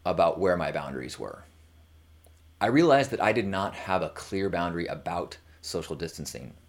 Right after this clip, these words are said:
or physical distancing. I generally am trying to act in a way that m-, is responsible as a participant in this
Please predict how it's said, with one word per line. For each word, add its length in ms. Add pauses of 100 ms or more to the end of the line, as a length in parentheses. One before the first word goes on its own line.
or 100
physical 340
distancing. 560 (2250)
I 140
generally 560
am 80
trying 400
to 160
act 260
in 160
a 80
way 540 (260)
that 180
m-, 380
is 220
responsible 920 (680)
as 260
a 80
participant 840
in 340
this 400